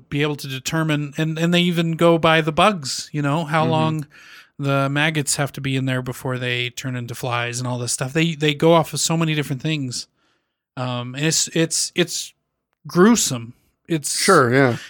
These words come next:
Speaker 1: you gotta kinda have to know in your head that they're talking about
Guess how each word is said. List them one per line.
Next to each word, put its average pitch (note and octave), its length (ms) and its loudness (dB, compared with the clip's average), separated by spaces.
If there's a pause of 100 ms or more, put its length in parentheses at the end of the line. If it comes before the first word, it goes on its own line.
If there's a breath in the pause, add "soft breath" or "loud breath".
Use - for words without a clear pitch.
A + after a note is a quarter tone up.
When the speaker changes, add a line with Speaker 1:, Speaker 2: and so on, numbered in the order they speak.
(120 loud breath)
Speaker 1:
you E3 100 -4
gotta F3 240 6
kinda E3+ 320 2
have E3 260 2
to D3+ 220 0
know D#3 300 4
in D3+ 80 2
your D3 140 2
head D#3 200 0
that C#3 140 -4
they're C#3+ 160 0
talking D3 360 0
about C3+ 340 -4